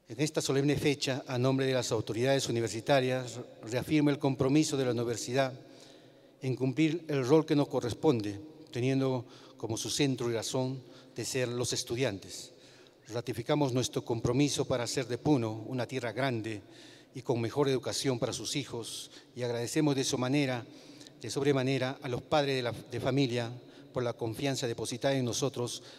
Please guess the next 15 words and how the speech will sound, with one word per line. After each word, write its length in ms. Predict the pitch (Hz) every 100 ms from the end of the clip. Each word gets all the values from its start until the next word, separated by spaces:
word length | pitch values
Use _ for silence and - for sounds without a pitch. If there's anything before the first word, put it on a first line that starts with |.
| -
al 120 | - 120
entregarnos 540 | 110 120 131 131 120
su 100 | 120
bien 200 | 120 123
más 240 | 120 117
querido, 480 | - 113 117 110 95 - - - - - _
más 140 | 135 123
preciado, 600 | - 107 147 117 107 92 - - -
como 200 | 107 104
son 180 | 123
sus 220 | 107 107 101
hijos. 380 | 90 - - - - _ _ _ _ _ _ - - - - - - - -
Con 180 | 127
esta 220 | 147 - 135
finalidad, 560 | 139 123 113 135 127